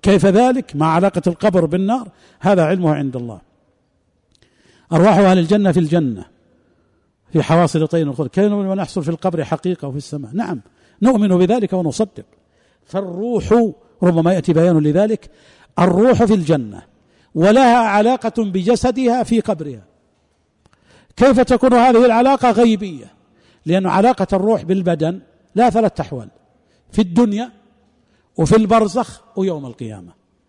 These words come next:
ففي البرزخ تكون لها علاقة، ولهذا يقول العلماء:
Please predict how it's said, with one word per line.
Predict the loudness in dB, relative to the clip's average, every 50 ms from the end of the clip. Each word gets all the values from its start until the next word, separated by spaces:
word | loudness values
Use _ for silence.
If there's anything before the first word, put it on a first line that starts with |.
| _ _ _ _ _ _ _
ففي | _ -12 -10 -10 -12 -12 -12 -14 -10 -6 -4
البرزخ | -2 0 2 4 4 4 4 2 2 0 0 -4 -10 -20 _ _ _ _
تكون | -2 -2 0 2 2 2 2 2 2
لها | 2 2 2 2 2
علاقة، | 0 0 0 2 2 4 2 2 2 2 0 -2 -2 -2 -8 -18 _ _ 0
ولهذا | 2 2 4 4 4 4
يقول | 2 4 2 2 2
العلماء: | 2 2 2 2 2 2 2 0 -2 -4